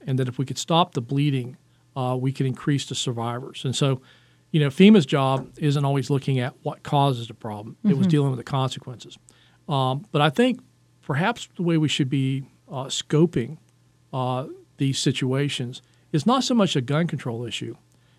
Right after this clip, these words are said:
Speaker 1: as a public health issue. And looking at the epidemiology of why this is happening, um, how it spreads, and really study this from the standpoint of what is the public health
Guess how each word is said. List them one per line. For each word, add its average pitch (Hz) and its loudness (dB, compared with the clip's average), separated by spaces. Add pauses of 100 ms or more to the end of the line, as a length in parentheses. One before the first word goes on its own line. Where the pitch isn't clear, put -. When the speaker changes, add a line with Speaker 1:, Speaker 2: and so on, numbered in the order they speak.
(160)
Speaker 1:
as 139 0 (120)
a 143 -6
public 151 -2
health 143 0
issue. - -10 (800)
And 143 4
looking 214 4
at 185 2
the - -4
epidemiology 151 0 (340)
of 131 -4 (440)
why 135 2
this 160 -2
is 147 -2
happening, 170 -2 (540)
um, 117 -6
how 147 0
it - -8
spreads, 131 -4 (500)
and 147 2
really 269 4
study 220 2
this 147 0
from 139 -4
the 131 -4
standpoint 143 -2 (120)
of 127 -2
what 165 0
is 185 0
the 151 -2
public 143 -6
health 139 -4